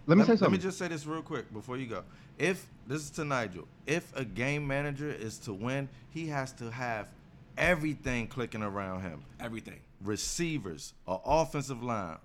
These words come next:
Speaker 2: running back, a stout defense, and special teams.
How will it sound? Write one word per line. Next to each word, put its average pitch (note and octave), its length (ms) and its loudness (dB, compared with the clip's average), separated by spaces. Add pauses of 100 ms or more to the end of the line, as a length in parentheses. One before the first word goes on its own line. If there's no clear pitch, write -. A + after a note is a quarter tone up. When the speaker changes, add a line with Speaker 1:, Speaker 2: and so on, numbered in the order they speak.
(120)
Speaker 2:
running D3+ 320 2
back, C3+ 300 -2
a F#2+ 140 -8
stout C#3 520 0
defense, C3+ 540 -4 (180)
and D#3 280 0
special G#2 440 -6
teams. E2+ 380 -10